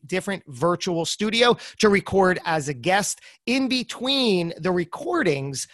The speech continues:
they get to experience a masterclass for education, plenty of networking, and a keynote presentation. The eight hours, we know, we consistently hear,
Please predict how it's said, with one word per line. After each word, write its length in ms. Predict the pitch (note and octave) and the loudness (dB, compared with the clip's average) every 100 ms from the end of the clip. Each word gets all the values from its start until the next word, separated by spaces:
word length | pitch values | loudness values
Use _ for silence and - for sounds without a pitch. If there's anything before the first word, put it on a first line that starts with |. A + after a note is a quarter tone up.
| - - | -20 -20
they 260 | C#3+ D3 G3+ | -2 2 2
get 240 | F3+ G3 - | 4 2 2
to 140 | G3 | 0
experience 720 | F3+ - - G3 F3+ F3+ E3 - | 0 -2 -2 0 0 0 -4 -6
a 40 | C#3 | -6
masterclass 840 | C#3+ F3 - - E3 F#3 E3 D#3+ | 0 0 0 -4 -4 0 0 0
for 160 | E3+ | -4
education, 680 | D3+ C3+ - A#3 A#3 - A3 | -4 -4 0 2 2 2 0
plenty 360 | G3 F#3 E3+ D3+ | -4 -4 -2 -2
of 80 | A#2+ | -4
networking, 1160 | D#3+ A3+ D4 - G#3+ B3 - A#3+ A#3+ A#3 A3 - | -4 -2 -2 -2 2 2 2 0 2 2 -2 -4
and 380 | F#3+ F#3 F3 F3 - | -4 0 0 -2 -4
a 460 | E3+ E3 D#3+ D#3 D3+ - - | -2 0 -2 -4 -8 -16 -12
keynote 520 | - G#3+ G3 F3 E3+ | -2 2 4 4 2
presentation. 960 | - E3 C#3+ D3+ C#3+ D#3+ D3+ C3+ C3 A#2+ - - | -6 -6 -2 -4 -4 -4 -4 -4 -8 -12 -14 -6
The 180 | F#3 - | -6 2
eight 200 | A3 A#3 | 4 4
hours, 680 | G#3+ F#3+ F#3+ F#3 F3+ E3+ - - | 4 6 4 2 0 0 -4 -8
we 260 | - F3+ G#3+ | -8 -2 0
know, 420 | G3 E3+ E3 E3 - - | 4 4 4 2 -2 -14
we 240 | C#3+ G3+ | -6 -6
consistently 680 | G3 G3+ - G#3 - G3 G3 | -4 -6 -2 -4 -4 -8 -8
hear, 380 | C3+ D#3+ D3+ | -8 -6 -6